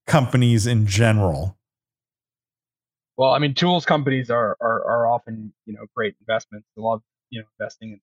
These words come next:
Speaker 2: things that are like digital picks and shovels or infrastructure plays. Adobe obviously has, has been one of those for many years. I think, you know,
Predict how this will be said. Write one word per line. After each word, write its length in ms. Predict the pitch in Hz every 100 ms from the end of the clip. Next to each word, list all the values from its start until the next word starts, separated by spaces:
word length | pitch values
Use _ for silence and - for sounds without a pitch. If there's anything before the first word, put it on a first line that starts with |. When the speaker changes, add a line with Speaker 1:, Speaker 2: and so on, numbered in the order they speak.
| -
Speaker 2:
things 240 | 107 113 -
that 100 | 110
are 100 | 101
like 120 | - _ _
digital 320 | 117 117 110 110
picks 140 | 120 - 110
and 80 |
shovels 560 | - 117 110 113 110 104
or 100 | 104
infrastructure 540 | 117 113 - 107 - 104
plays. 400 | 113 110 107 113 _ _ -
Adobe 480 | 123 120 113 113 104
obviously 540 | 107 - _ 101 101 -
has, 200 | 110 110 _ _ _ -
has 120 | 123
been 160 | 123 117
one 160 | 131
of 100 | 113
those 280 | 110 101 110
for 120 | 104
many 220 | 104 117
years. 320 | 110 101 104 -
I 60 | 117
think, 240 | 131 117 - _ _ _ _ _ -
you 80 | 143
know, 220 | 123 110